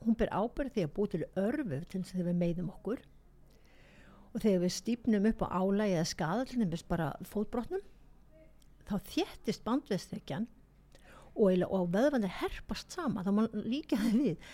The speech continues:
að vöðvarnir í kring verði bara svona eins og gifs í kringum skaðan eða brotið til þess að koma í veg fyrir frekari skaða. Og þetta eru gríðarleg átök fyrir líkamann, en síðan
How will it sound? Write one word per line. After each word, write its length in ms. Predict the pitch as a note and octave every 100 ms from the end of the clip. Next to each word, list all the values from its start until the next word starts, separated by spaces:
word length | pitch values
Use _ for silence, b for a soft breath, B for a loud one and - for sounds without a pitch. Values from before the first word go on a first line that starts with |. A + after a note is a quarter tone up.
| B B D#4
að 160 | G3+ F#3+
vöðvarnir 440 | C4+ E4+ F#3 G3
í 40 |
kring 320 | - D#4+ A#3+ F3
verði 280 | G#3+ A#3+ A#3+
bara 160 | F#3+
svona 140 | F3 F3+
eins 100 | F3
og 100 | -
gifs 300 | F#4 G#4 - -
í 60 | -
kringum 360 | - E4 E4 F3+
skaðan 480 | - B3+ D4+ G3 E3
eða 120 | F3
brotið 520 | - D#4 - - - - - - B B
til 80 | -
þess 80 | G#3+
að 60 | A#3
koma 160 | G#3
í 80 | F#3
veg 200 | C#4 G#4
fyrir 240 | - F3+
frekari 480 | - D4+ F#4 G#3 F3
skaða. 420 | - C#4 G3+ - - - - - B B B B B B B B B
Og 380 | C4+ F#3 F3+ F#3 - - -
þetta 280 | C4+ C#4 A3
eru 120 | -
gríðarleg 480 | A3+ F4 E4 F#3+ A#3
átök 280 | B3 A3
fyrir 180 | G#3 F3+
líkamann, 380 | E3+ E3 E3 C#4 - - b b b b b - - - - - - - B B B -
en 280 | A3 G#3 G#3 - - - - - - - - - - - - -
síðan 400 | - A3 F#3